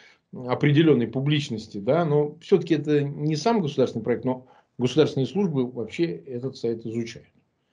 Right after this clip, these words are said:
Да, во всяком случае, м, погранслужба Украины уж точно знает, куда надо смотреть, чтобы понять,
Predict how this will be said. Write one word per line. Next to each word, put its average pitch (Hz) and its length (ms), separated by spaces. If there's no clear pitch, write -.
Да, 139 220
во 117 100
всяком 113 200
случае, 107 600
м, 95 300
погранслужба 135 680
Украины 131 420
уж 110 140
точно 90 360
знает, 131 400
куда 147 280
надо 117 240
смотреть, 117 420
чтобы 110 240
понять, 139 360